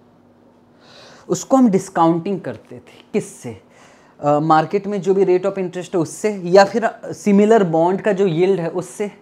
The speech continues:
सिमिलर बॉन्ड्स का rate of interest से डिस्काउंटिंग करते थे, यही होता था। और इसी को हम क्या मान-, निकालते थे? इंट्रिंसिक वैल्यू। और मेरा ये मानना है कि ये जो वैल्यू है,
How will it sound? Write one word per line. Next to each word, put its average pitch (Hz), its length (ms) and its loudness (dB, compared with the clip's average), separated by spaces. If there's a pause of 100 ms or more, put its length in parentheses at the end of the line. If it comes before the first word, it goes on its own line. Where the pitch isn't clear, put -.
(400)
सिमिलर 208 320 2
बॉन्ड्स 180 380 -2
का 214 120 -2
rate 170 220 0
of 196 120 0
interest 196 320 0
से 226 180 -2
डिस्काउंटिंग 208 540 -4
करते 202 260 -6
थे, 196 60 -14 (180)
यही 165 80 0
होता 180 280 -6
था। 190 180 -6 (200)
और 214 220 4
इसी 214 260 0
को 214 180 0
हम 196 180 -2
क्या 202 220 -2
मान-, 160 360 -6
निकालते 165 420 -2
थे? 214 80 -6
इंट्रिंसिक 226 680 0
वैल्यू। 117 260 -6 (240)
और 202 80 4
मेरा 190 320 4
ये 277 140 2
मानना 147 380 0
है 208 260 -4 (260)
कि 214 80 -6
ये 208 300 0
जो 294 180 4
वैल्यू 139 420 0
है, 113 220 -10